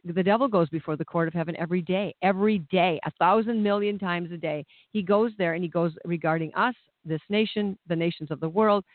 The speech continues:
because the God of this world has to present his agenda to the King of Kings, because nothing happens without the Lord God's permission. But Satan presents his case in such a way as God permits or must permit,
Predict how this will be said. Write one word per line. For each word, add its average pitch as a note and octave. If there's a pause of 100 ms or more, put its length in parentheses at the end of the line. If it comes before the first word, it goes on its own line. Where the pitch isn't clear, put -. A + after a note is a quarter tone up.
(200)
because F#3+ (720)
the G#3+
God A3+
of B3
this G#3
world F3+
has F#3
to -
present F#3+
his E3+
agenda F3+ (300)
to F#3+
the F#3
King G#3+
of F3
Kings, F#3
because F#3
nothing G3
happens F3 (280)
without F#3
the E3
Lord E3
God's E3+
permission. F3+
But D#3+ (100)
Satan A#3 (600)
presents A3
his F#3 (100)
case G#3+
in F#3
such F3+
a E3+
way F3+
as E3+ (100)
God F3+
permits F3+
or D#3
must E3
permit, E3